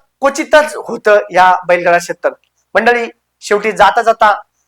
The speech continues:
मन्याभाई बद्दल मी एवढंच शेवटचं बोलून त्याला निरोप आणि मनापासून श्रद्धांजली देईल. मन्याभाई जगला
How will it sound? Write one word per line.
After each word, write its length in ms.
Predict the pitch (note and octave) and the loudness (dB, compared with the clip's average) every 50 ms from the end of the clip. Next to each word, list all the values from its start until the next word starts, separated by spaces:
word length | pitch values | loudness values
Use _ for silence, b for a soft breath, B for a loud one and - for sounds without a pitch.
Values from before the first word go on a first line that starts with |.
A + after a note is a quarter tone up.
| _ _ _ E3 | _ _ _ -2
मन्याभाई 420 | F#3 A3 A#3+ B3+ B3 A3+ A3+ A3 | 0 2 2 4 4 2 0 0
बद्दल 320 | G#3 G#3+ F#3+ - G#3+ G#3 G3+ | 0 -2 -2 -2 -4 -4 -4
मी 140 | G#3+ A3 A3+ - _ _ - | -8 -12 -12 -14 _ _ -2
एवढंच 360 | A3+ A3+ B3 C#4 C#4+ C#4 C#4 - | 0 0 2 2 0 -2 -2 -2
शेवटचं 360 | C4 A#3+ A#3+ A#3 A#3 - A3+ | 0 0 0 0 -2 -2 -2
बोलून 240 | G#3 G#3+ A3 A3 G#3+ - _ _ - | 0 0 0 -2 -4 -6 _ _ -2
त्याला 200 | - G#3+ G#3+ G#3 | 2 4 4 4
निरोप 440 | G3+ G3 G3 G#3+ A3+ A3+ A3 - - | 2 2 2 2 4 4 2 2 0
आणि 220 | F#3+ F#3 F#3 F3+ F3 F3 _ _ _ _ _ _ - | -2 -2 -2 -6 -14 _ _ _ _ _ _ _ -10
मनापासून 480 | F3 F#3+ G#3 A3 G#3+ G#3+ G#3 - G3+ G3 | -4 -2 0 0 0 0 -2 -4 -8 -8
श्रद्धांजली 640 | F#3+ - G#3+ G#3 G3 E3+ G#3+ G#3+ G3+ G3 G#3 G3 G3 | -6 -2 -2 -2 0 2 2 2 2 0 -4 -4 -2
देईल. 260 | F#3 G3 F#3+ F#3 E3+ - _ _ _ _ _ _ _ - | 0 0 0 0 -2 -6 _ _ _ _ _ _ _ -2
मन्याभाई 400 | F3+ G3+ A3 A3+ G#3 G#3+ G#3 G3+ | -2 0 2 2 2 2 0 0
जगला 380 | E3+ G3 G3+ G3+ G3+ G#3+ G#3 | 0 0 0 2 4 4 2